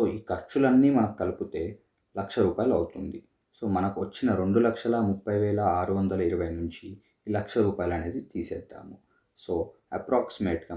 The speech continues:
మనకు లక్ష ముప్పై వేల రూపాయలు అనేది మిగలడం జరుగుతుంది. మనం ఈ బిజినెస్‌ని ఇప్పుడిప్పుడే స్టార్ట్ చేస్తున్నాం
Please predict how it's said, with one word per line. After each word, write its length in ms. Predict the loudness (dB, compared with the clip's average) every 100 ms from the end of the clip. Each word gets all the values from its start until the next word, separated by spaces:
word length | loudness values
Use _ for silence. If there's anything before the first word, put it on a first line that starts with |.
| -6
మనకు 260 | -6 -6 -8 -10 _ -6
లక్ష 240 | -6 -6 -4 0 2
ముప్పై 260 | 0 0 2
వేల 180 | 2 2 2
రూపాయలు 320 | -2 -2 -4 -4
అనేది 240 | -2 -2 -2 -4 _ -4
మిగలడం 340 | 0 0 2
జరుగుతుంది. 540 | 2 0 -2 -8 -12 -12 -18 _ _ _ _ _ _ _ _ _ _ _ _ _ _ _ _ _
మనం 300 | -2 2 4 4 2
ఈ 20 | 2
బిజినెస్‌ని 520 | 2 2 -2 -4 -6 -8 -12
ఇప్పుడిప్పుడే 460 | -6 -2 -2 0 0
స్టార్ట్ 340 | 0 -4 -4 -2
చేస్తున్నాం 460 | -4 -4 -8 -8